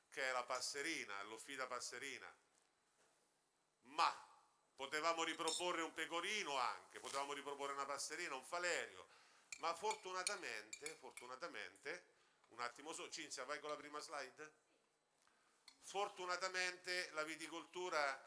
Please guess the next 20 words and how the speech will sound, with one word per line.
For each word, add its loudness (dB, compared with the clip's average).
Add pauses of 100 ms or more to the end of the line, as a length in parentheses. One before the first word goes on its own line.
(100)
nel -6
nostro -2
territorio -2
non -6
si -4
ferma -4 (600)
e 4
così, 0
parlando 2
con -4
dei 0
produttori -6
di -4
vino, -2 (520)
eh, -6 (140)
non -2
è 4
che 2
abbiamo 2
scoperto, -2